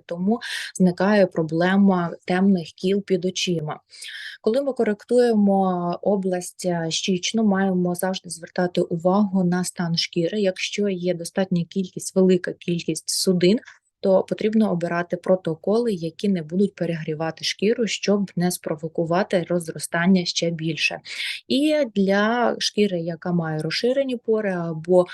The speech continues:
підвищену жирність, можна з допомогою С О два лазера прибрати цю зайву сиву,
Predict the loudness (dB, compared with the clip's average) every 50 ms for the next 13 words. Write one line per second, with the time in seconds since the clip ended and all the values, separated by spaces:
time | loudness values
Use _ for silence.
0 | -12 -12 -12 -12 -14 _ -2 -2 0 2 2 2 2 2 0 -4 -2 -2 0 0
1 | 0 0 -2 -2 2 2 2 2 4 2 0 0 0 -6 -6 -6 -6 -4 -2 0
2 | 0 0 0 -2 -6 -10 -12 -12 -14 _ -6 -4 -2 -2 0 0 0 0 2 2
3 | 2 2 2 2 -2 -2 0 0 0 0 0 -2 -2 -4 -2 -2 0 0 0 0
4 | 0 0 0 -2 -4 _ -10 -10 -8 -12 -10 -6 -4 -4 -4 -4 -8 -10 -10 -8
5 | -4 -4 -4 -2 -2 -2 -4